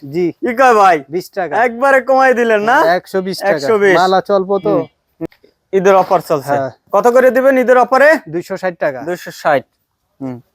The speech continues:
Speaker 1: আর পোলো আছে যেগুলো আরবিন all over প্রিন্টের মাল
Speaker 2: হুম।
Speaker 1: সব।
Speaker 2: all over প্রিন্টের, হ্যাঁ?
Speaker 1: কিছু মালে বাটন নাই,
Speaker 2: হুম।
Speaker 1: গ্রুপ ট্রুপ আছে, বাটন নাই।
Speaker 2: হ্যাঁ।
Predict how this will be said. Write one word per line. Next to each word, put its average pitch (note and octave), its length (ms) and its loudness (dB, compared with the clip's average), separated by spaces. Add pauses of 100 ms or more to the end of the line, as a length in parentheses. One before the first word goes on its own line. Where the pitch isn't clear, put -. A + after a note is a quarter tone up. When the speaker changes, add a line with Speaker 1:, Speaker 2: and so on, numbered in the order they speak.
Speaker 1:
আর D3 120 -8
পোলো F3+ 280 2
আছে F#3+ 320 0
যেগুলো F3 300 -2
আরবিন F3 220 0
all F3+ 140 2
over F3+ 220 0
প্রিন্টের D#3+ 380 -2
মাল C3 180 -10
Speaker 2:
হুম। B2 100 -10
Speaker 1:
সব। A2+ 120 -14 (480)
Speaker 2:
all D#3+ 140 2
over F#3 180 0
প্রিন্টের, C3+ 400 -8
হ্যাঁ? F#3 180 -10 (540)
Speaker 1:
কিছু F#3 200 -2
মালে G#3 220 4
বাটন F#3 340 0
নাই, C#3+ 220 -2
Speaker 2:
হুম। A#2 80 -14 (180)
Speaker 1:
গ্রুপ D#3+ 260 -2
ট্রুপ G3+ 320 -4
আছে, F#3+ 260 0
বাটন F#3 360 0
নাই। G3+ 200 2 (460)
Speaker 2:
হ্যাঁ। C#3 200 -6